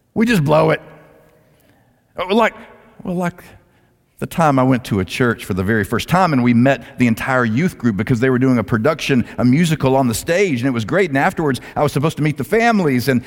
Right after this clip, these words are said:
and, and this one woman comes up to me. Her name is Wynn Roos, and she says, "Hey, I'm Wynn. Uh, John is my son. John's the one who played the thing on the stage during the whatever." And I said, "Oh, John, yeah, John. He did great."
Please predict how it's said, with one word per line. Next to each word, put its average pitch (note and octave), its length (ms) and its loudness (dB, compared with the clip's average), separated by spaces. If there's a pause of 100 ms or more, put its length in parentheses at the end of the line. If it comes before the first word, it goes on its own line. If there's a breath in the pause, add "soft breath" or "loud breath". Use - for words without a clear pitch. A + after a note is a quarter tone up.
(120)
and, C#3+ 200 0
and C#3 140 -2
this C#3+ 160 -4
one G3+ 240 2
woman G#3 240 2
comes F3+ 260 0
up A3+ 160 0
to A3 80 -2
me. E3+ 140 0
Her D3 100 2
name D#3 200 0
is C#3 100 -2
Wynn D#3 260 0
Roos, G#3+ 300 2
and D3 100 -2
she E3 120 -8
says, D3 200 -2
"Hey, F#3 140 0
I'm D3 220 0
Wynn. E3 280 0 (240 loud breath)
Uh, B2+ 220 2
John E3+ 380 2
is C3+ 120 0
my C3+ 180 4
son. A#2+ 460 0 (140 loud breath)
John's F3+ 320 2
the D#3 60 -2
one D#3 140 0
who C#3 80 2
played D3+ 300 0
the C3 60 -6
thing D#3 400 0
on B2+ 160 2
the A#2 80 0
stage D#3 480 -2
during C#3 300 0
the A#2+ 180 0 (160 loud breath)
whatever." D#3+ 340 2
And C#3 100 2
I D#3 60 2
said, D#3 120 -4
"Oh, A#3 220 2
John, A3+ 500 -2
yeah, C4 320 2
John. A3 440 2 (280 loud breath)
He C4 100 2
did D#3+ 180 -2
great." C3+ 520 0